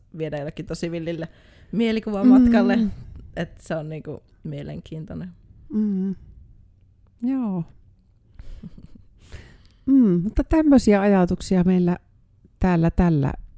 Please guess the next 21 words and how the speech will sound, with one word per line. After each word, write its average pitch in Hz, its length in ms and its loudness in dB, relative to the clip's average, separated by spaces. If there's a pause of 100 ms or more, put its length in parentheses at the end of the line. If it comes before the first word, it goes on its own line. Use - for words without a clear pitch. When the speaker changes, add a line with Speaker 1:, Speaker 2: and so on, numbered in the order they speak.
Speaker 2:
kertaa. 160 680 2
Ja 175 80 2
vielä 202 160 0
on 170 100 -4
tilaisuus 170 440 -4
sanoa, 165 220 -6
jos 143 100 -8
tulee 147 320 0
mieleen 143 380 2
joku, 147 200 0
että - 160 -4
ei 170 180 0
unohtunut 151 540 -2
kokonaan. 165 760 -10
Niin 202 100 -18 (680)
Speaker 1:
Mm, 185 440 -14 (300)
ei 180 180 -14
kyllä. 180 280 -16 (380)
<laughs> - 580 -14
Speaker 2:
Ei 180 100 2
ainakaan 156 380 -4